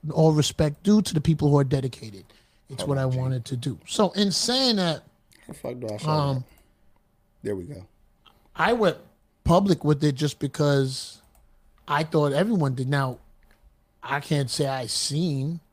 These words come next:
Speaker 1: but I could say, you know, I did. Uh,
Speaker 2: Hold on now. Now let's hit, listen, y'all. He said he went public with the fact that he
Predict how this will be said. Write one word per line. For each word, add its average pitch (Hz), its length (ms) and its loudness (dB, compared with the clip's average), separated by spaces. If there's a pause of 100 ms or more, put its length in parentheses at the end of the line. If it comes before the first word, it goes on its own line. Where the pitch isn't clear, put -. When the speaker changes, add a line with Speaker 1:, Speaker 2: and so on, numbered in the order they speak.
(220)
Speaker 1:
but 143 100 -4
I 139 60 -2
could 127 180 -10
say, 139 160 -4
you 151 140 0
know, 147 320 0 (600)
I 165 140 2
did. 156 420 0 (640)
Uh, 131 180 -6 (1040)
Speaker 2:
Hold 139 200 4
on 220 220 4
now. 180 160 4
Now 160 180 4
let's 170 320 2
hit, 220 240 0
listen, 156 380 0
y'all. 120 240 2
He 170 160 2
said 208 540 2 (220)
he 254 220 2
went 262 320 0
public 240 460 2
with 175 180 0
the 156 100 0
fact 175 380 2
that 139 180 4
he 180 560 0